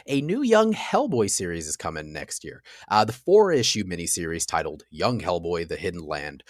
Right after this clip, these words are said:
follows the Red Demon and his, and his adoptive father, Professor Broom, as they are stranded on a mysterious tropical island.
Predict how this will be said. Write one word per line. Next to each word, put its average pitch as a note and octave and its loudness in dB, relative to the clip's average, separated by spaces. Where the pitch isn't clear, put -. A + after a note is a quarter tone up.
follows F#2 0
the F2+ -8
Red D3 -2
Demon E2 -10
and D#2+ -10
his, - -12
and E2 -10
his E2+ -10
adoptive D2+ -10
father, C#2+ -14
Professor - -12
Broom, A#2+ 0
as D#3 4
they B2+ 2
are A2+ 0
stranded F#2+ -4
on E2+ -4
a F2 -6
mysterious E2 -6
tropical - -8
island. G2+ -4